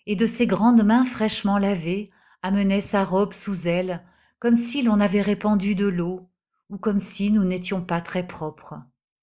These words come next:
Elle mourut aux approches du printemps, en ville, une nuit. Sophie Ox, dont la porte était ouverte,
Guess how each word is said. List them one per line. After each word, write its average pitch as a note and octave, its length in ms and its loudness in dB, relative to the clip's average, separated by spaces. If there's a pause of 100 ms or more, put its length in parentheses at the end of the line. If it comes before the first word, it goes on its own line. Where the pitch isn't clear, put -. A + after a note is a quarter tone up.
(840)
Elle F3+ 160 -4
mourut F#3 420 0
aux F#3 200 0
approches F#3 420 -2
du F#3 100 -6
printemps, F3+ 680 -8 (360)
en G#3+ 140 -4
ville, F3+ 520 -2 (380)
une B3 220 6
nuit. F3 560 0 (640)
Sophie F#3 520 -4
Ox, F3+ 380 -2 (420)
dont F#3 120 -2
la G3 120 2
porte A#3+ 340 0
était G#3 300 -2
ouverte, G#3 500 -4